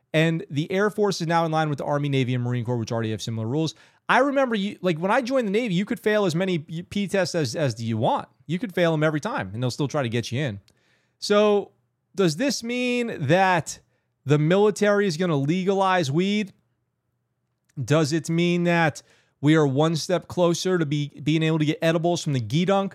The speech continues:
I think we're still a few steps away from that, but let me know what you think in the comments section down below about all of that. Tough to say.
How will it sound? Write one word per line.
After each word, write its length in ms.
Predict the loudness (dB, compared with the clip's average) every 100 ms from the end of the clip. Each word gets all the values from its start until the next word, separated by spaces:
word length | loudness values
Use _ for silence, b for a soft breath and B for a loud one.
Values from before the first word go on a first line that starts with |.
| _ _ _ -4
I 80 | -2
think 220 | 0 0
we're 80 | -2
still 260 | 0 2
a 60 | 2
few 180 | -2 -4
steps 340 | -2 -2 -2
away 200 | -2 -2
from 180 | 0 0
that, 240 | 0 0
but 60 | -4
let 180 | -2 -2
me 80 |
know 100 | -2
what 200 | -2 -2
you 80 | -6
think 260 | -4 -6 -4
in 120 | -6
the 40 |
comments 380 | -4 -2 -2 -4
section 320 | -4 -4 -2
down 200 | -2 0
below 380 | 0 0 0 -2 -6
about 500 | -4 -2 -2 -4 -8
all 300 | -8 -6 -6
of 160 | -10 -12
that. 360 | -12 -14 -18 -20 _ _ _ _ _ _ _ _ _ _ _ _ _ _ _ _ _ _ _ -2
Tough 200 | -2 -2
to 60 |
say. 380 | -4 0 0